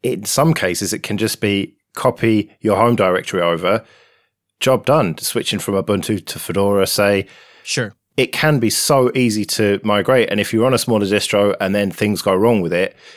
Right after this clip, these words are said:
Speaker 1: then y-, you've always got that backup of the, the many other big distros that are rock solid.
Speaker 2: That's not always the case. So take Void Linux, for example. One of the things that is standout about Void is that it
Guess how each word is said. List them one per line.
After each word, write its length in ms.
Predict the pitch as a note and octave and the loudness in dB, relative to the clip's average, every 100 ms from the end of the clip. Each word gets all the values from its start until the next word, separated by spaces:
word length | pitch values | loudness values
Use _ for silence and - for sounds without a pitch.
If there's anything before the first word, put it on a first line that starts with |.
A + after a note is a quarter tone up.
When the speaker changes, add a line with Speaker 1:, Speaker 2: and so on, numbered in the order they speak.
| - _ _ _ _ _ _ | -20 _ _ _ _ _ _
Speaker 1:
then 400 | - G#2+ A2 A2 | -4 2 2 2
y-, 140 | A2 G#2+ - | -2 -10 -8
you've 200 | A2+ F#2+ | -4 2
always 220 | B2+ A#2+ | 2 4
got 140 | B2 | 2
that 180 | A#2 A2 | 0 0
backup 360 | A2+ A#2 A2+ - | 0 0 -2 2
of 320 | A#2 G2+ - | 0 0 -8
the, 280 | E2 G2+ G#2+ | -10 -2 0
the 140 | G2 G2+ | 0 0
many 360 | A2+ A2+ A2+ | 2 4 2
other 300 | A2+ A2 A2+ | 0 2 0
big 240 | F2+ A#2 - | 0 -2 -2
distros 460 | A3 - A2 G2+ | -4 0 0 0
that 140 | A2+ G2+ | 0 0
are 140 | G#2+ | -2
rock 260 | G#2 A#2+ - | 0 -4 -2
solid. 380 | D#3 A#2+ E2 - _ | -4 -4 -6 -18 _
Speaker 2:
That's 200 | G3 F3+ | -4 -2
not 200 | A#3 A3+ | 0 2
always 340 | A3 A3 E3 | 2 0 0
the 100 | C3 | -4
case. 360 | C3+ B2 A2 B2 | -6 -4 -4 -4
So 260 | - D#3+ D3 | -4 -2 -2
take 240 | E3+ D#3 | -2 -4
Void 260 | C3 D3 C3 | -2 -2 0
Linux, 320 | C#3+ F#3+ - | 0 -2 -2
for 120 | C3+ | -4
example. 480 | C3 A2 A#2 A#2+ C3+ | -4 -2 -2 -2 -2
One 160 | C3 | 0
of 60 | C#3 | 0
the 100 | C#3 | -2
things 380 | - C3+ C#3 C3 | -2 -2 -2 -2
that 200 | C3 B2+ | -4 -4
is 200 | C3+ B2+ | -4 -4
standout 640 | - C3+ C3 C3 B2 A#2 - | -4 -2 0 0 0 0 -2
about 300 | B2+ A#2 A2 | -2 -2 -2
Void 460 | A#2 E3+ D#3 A#2+ - - _ _ | -2 0 0 -2 -6 -20 _ _
is 240 | C#3 D3 B2 | -2 -2 0
that 120 | C#3+ | -2
it 160 | D3 | -2